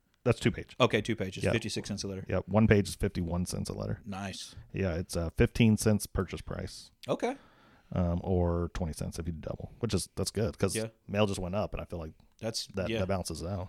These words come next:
Speaker 2: Yeah, that's way back down, 'cause I think we originally started with them, we were at fifty-five cents?
Speaker 1: I thought it went up, yeah, fifty, I thought it went up to fifty-eight, which is why I'm like, "Well, that's even cheaper now."
Speaker 2: Yeah, that, it did, and it did, and the other guys out there are in that sixty cent range, so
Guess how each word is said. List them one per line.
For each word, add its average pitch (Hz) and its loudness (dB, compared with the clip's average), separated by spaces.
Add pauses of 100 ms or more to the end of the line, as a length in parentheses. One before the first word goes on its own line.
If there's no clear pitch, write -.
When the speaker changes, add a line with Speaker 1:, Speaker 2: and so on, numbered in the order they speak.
(120)
Speaker 2:
Yeah, 107 2
that's 113 -2
way 117 2
back 104 -6
down, 101 -4
'cause 104 -6
I 110 -4
think 120 -4
we 120 2
originally 131 0
started 110 0
with 104 -2
them, 104 -2
we 107 0
were 98 -2
at 92 -16
fifty-five - -8
cents? 285 -12 (1000)
Speaker 1:
I 110 0
thought 131 4
it 127 4
went 113 4
up, 104 0
yeah, 101 2
fifty, - -2
I 110 0
thought 117 4
it 123 4
went 120 2
up 113 -4
to - -12
fifty-eight, 98 -4
which - -6
is 90 -4
why 90 -2
I'm 90 -2
like, 90 -6
"Well, 135 0
that's 107 -4
even 90 -6
cheaper 113 -2
now." 92 -6
Speaker 2:
Yeah, 110 4
that, 123 2
it 151 6
did, 143 4
and 123 -2
it 120 -4
did, 120 0
and 117 0
the 117 2
other 123 2
guys 120 0
out 120 0
there 123 2
are 117 2
in 110 0
that 107 -6
sixty - -4
cent 120 -2
range, 101 -4
so 101 -2